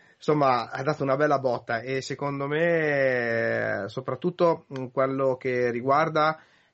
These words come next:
i temi che loro possono portare avanti dopo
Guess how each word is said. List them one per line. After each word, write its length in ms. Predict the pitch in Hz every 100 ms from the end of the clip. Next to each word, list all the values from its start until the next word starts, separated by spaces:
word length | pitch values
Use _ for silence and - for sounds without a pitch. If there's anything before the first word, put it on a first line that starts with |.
| _ _
i 120 | 143
temi 540 | - 180 160 135 120 113
che 160 | - 127
loro 260 | 147 165 160
possono 680 | 135 - 135 131 123 123 - 110
portare 300 | 113 117 117
avanti 240 | 135 143
dopo 500 | 131 117 123 117 -